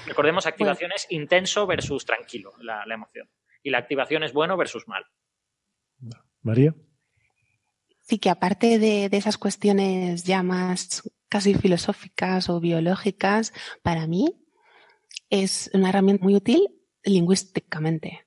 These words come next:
Speaker 2: aunque sea de semántica <laughs> y no sea de sintaxis, pero porque la filogénesis se basa en el léxico, en, en la evolución de, de las palabras. Y, y tener esta herramienta, eh, me parece muy útil para futuros trabajos,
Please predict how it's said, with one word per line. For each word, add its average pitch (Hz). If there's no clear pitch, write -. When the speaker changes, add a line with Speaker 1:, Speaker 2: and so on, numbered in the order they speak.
Speaker 2:
aunque 180
sea 190
de 185
semántica 185
<laughs> -
y 226
no 196
sea 202
de 180
sintaxis, 185
pero 196
porque 180
la 175
filogénesis 196
se 214
basa 185
en 214
el 165
léxico, 170
en, 151
en 165
la 170
evolución 165
de, 160
de 180
las 160
palabras. 165
Y, 196
y 196
tener 180
esta 233
herramienta, 220
eh, 165
me 170
parece 170
muy 190
útil 170
para 175
futuros 180
trabajos, 170